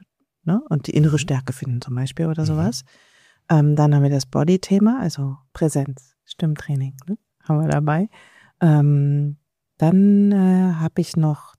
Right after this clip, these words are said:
Speaker 1: Design beziehungsweise Kreativität mit reingepackt, weil ich das finde, ganz oft ein sinnvoller Zugang zu sich selbst ist und relativ, ähm, geringe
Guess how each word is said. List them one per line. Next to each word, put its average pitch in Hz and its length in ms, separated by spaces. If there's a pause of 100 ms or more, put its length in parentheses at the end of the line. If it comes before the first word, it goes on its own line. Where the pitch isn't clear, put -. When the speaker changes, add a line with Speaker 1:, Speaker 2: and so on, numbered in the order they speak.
(140)
Speaker 1:
Design 156 400
beziehungsweise 156 340
Kreativität - 960
mit 139 160
reingepackt, 147 440
weil 143 120
ich 135 100
das - 160
finde, 156 200
ganz 147 220
oft - 300 (480)
ein 147 80
sinnvoller 160 480
Zugang 143 420
zu - 140
sich 143 220
selbst - 340
ist - 320 (480)
und 147 240
relativ, 143 800
ähm, 131 480 (720)
geringe 151 760